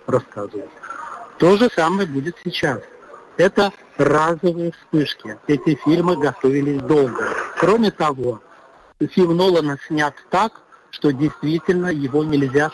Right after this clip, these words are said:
смотреть дома. Но это плохой фильм.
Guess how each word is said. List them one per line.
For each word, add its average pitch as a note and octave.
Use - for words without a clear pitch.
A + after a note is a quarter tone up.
смотреть C#3+
дома. B2+
Но D#3
это G3
плохой F3+
фильм. A2